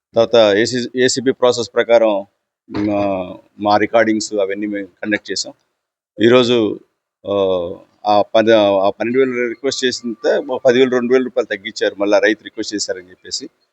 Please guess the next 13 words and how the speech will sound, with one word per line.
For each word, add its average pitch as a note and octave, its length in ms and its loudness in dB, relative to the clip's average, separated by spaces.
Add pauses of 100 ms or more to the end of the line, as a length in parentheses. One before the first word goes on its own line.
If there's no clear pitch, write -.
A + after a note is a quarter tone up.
(640)
ఆ, G#2 160 4
ఇదంతా G2+ 360 2
ట్రాప్‌లో G2+ 400 0
భాగమే. F#2 380 -6 (440)
ఆ A2+ 260 4
తర్వాత C3+ 280 0
తగ్గించిన C3 280 -4
తర్వాత C#3 180 -4
ఈరోజు C3 260 0
ఆ B2+ 60 6
పదివేల B2+ 320 2
రూపాయలు A#2+ 580 -2
ఇస్తుండగా A#2+ 720 -2